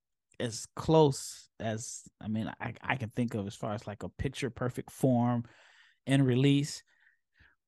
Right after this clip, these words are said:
But I like that he'll bully some weaker guys. He's not just a, a shooter. In the N B A, that will be his role.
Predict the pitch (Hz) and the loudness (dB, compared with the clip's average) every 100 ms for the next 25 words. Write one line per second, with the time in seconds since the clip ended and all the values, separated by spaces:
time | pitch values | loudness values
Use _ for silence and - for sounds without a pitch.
0 | _ 165 185 180 165 170 - 151 147 143 | _ 4 4 6 6 4 4 6 6 4
1 | - - _ _ _ - - 196 165 139 | 0 -12 _ _ _ -6 4 6 6 6
2 | 175 160 135 131 - 143 135 151 147 120 | 6 6 2 -2 -4 -4 2 2 2 0
3 | 139 104 104 - 151 156 165 175 127 123 | 0 2 -2 -2 0 2 4 4 2 0
4 | 147 147 147 - - - _ _ - _ | 2 2 0 -8 -14 -20 _ _ -20 _
5 | 127 120 - 113 - - 165 131 101 117 | -6 -4 -4 -4 2 8 8 8 2 -4
6 | - - - _ _ _ _ 180 175 185 | -12 -20 -20 _ _ _ _ 2 6 8
7 | 196 185 185 175 160 156 139 127 107 98 | 10 12 10 10 10 10 8 4 2 -2
8 | 50 | -4